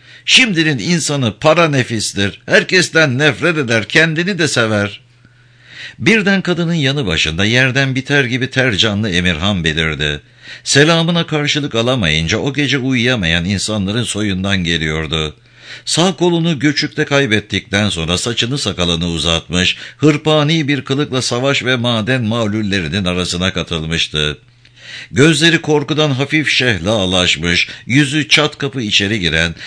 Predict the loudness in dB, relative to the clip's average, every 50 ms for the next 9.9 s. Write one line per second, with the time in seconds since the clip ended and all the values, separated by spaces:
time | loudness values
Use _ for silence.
0 | -12 -2 0 0 2 2 0 0 0 0 0 0 0 0 0 0 0 0 0 -2
1 | -2 -2 0 0 0 0 0 0 0 2 2 2 2 0 0 2 2 0 0 0
2 | 0 -2 -2 0 -2 -2 -2 -4 -2 -2 -2 -2 0 -2 -2 -2 0 -2 0 -2
3 | -2 -2 -2 -2 -2 0 -2 -2 0 0 0 0 0 0 0 2 2 2 0 0
4 | -2 -4 -10 -14 -14 -10 -6 0 2 2 2 4 2 2 2 2 0 0 0 -2
5 | -2 -2 -2 -2 -4 -4 -4 -4 -2 -2 0 0 -2 -2 -4 -4 -4 -2 -2 0
6 | 2 2 2 2 0 -2 -4 -4 -4 -4 -2 -2 0 0 0 0 0 0 -2 -2
7 | -4 -6 -4 -2 0 -2 0 0 -2 -4 -2 -2 -2 0 0 0 0 0 -2 -2
8 | -2 -2 -2 -2 0 -2 -4 -4 -2 0 0 0 0 0 0 0 0 0 0 -2
9 | -2 -4 -2 -2 -2 -2 -2 -2 -2 -2 -4 -2 -2 -2 -2 -2 -4